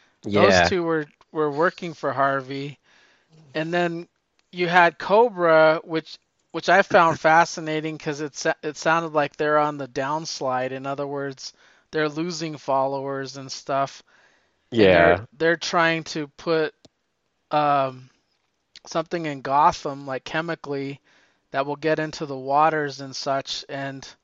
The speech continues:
Speaker 1: make them all believers of the Cobra <laughs> cult.
Speaker 2: Yeah.
Speaker 1: It's like drinking the Kool-Aid. <laughs>
Speaker 2: Yeah, the
Speaker 1: And it,
Speaker 2: Cobra
Speaker 1: it,
Speaker 2: Kool-Aid.
Speaker 1: it's sort of like Batman and Harvey have to stop it.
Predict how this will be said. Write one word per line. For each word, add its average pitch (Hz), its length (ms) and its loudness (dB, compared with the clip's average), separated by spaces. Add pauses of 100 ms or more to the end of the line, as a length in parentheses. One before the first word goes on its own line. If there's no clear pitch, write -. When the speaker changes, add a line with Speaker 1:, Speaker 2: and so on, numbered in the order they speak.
(640)
Speaker 1:
make 170 260 2
them 175 200 0
all 175 500 4 (440)
believers 165 720 -2
of 143 220 -6
the 147 100 -8
Cobra 147 640 -2 (260)
<laughs> - 240 -12
cult. - 280 4
Speaker 2:
Yeah. 104 420 6 (100)
Speaker 1:
It's 165 160 -6
like 180 180 4
drinking 190 360 -4
the 175 80 -4
Kool-Aid. 147 760 -6
<laughs> 240 60 0 (840)
Speaker 2:
Yeah, 110 360 2
the 107 100 -4 (100)
Speaker 1:
And 120 180 6
it, - 40 2
Speaker 2:
Cobra 110 100 4
Speaker 1:
it, 104 60 -4
Speaker 2:
Kool-Aid. 92 520 2
Speaker 1:
it's 90 100 -4
sort 196 460 0
of 170 160 2
like 160 220 4 (100)
Batman 170 600 4
and 160 100 -4
Harvey 165 420 2
have 147 260 2
to 143 80 -8
stop 156 520 0
it. 135 300 -8